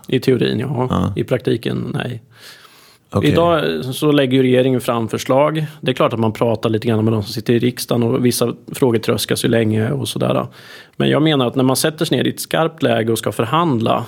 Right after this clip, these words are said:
Speaker 1: mellan regering och riksdag så är det idag inte någon, någon riktig förhandling, för att det är regeringen som sitter på partipiskan och piskar in folk i, i ledet. Om de visste att det inte var garanterat att få igenom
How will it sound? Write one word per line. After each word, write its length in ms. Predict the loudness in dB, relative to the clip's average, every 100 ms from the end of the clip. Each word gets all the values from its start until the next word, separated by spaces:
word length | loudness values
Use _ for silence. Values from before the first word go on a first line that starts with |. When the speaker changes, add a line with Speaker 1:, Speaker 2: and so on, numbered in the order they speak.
| -8
Speaker 1:
mellan 420 | -2 0 0 0
regering 340 | 2 2 2 2
och 80 |
riksdag 360 | 0 -2 -4 -4
så 100 | 0
är 160 | 2 2
det 60 |
idag 260 | 0 0 0
inte 240 | -2 -2
någon, 220 | -2 -2
någon 240 | -2 -2 -2
riktig 300 | -2 -4 -6
förhandling, 500 | -4 -2 -2 -2 -2
för 120 | -4
att 120 | -4 -8
det 240 | -2 2
är 40 |
regeringen 480 | 4 4 4 2 0
som 100 | -2
sitter 240 | -4 -6 -4
på 100 | -4
partipiskan 840 | -2 0 0 0 -2 -2 -4 -4
och 120 | -4
piskar 280 | -2 -2 0
in 180 | 0 0
folk 380 | 0 -2 -4 -8
i, 360 | -4 -2 -4 -10 -14
i 180 | -2 0
ledet. 480 | 2 0 0 -4 -12 -20 -20 -20 -20 -6
Om 180 | -2 0
de 140 | 2
visste 540 | 2 2 0 0 0 0
att 160 | -2
det 60 | 0
inte 180 | 0 0
var 100 | 0
garanterat 800 | 0 0 -2 0 2 4 2 -2
att 120 | -4
få 200 | 0 0
igenom 680 | 2 2 2 2 0 0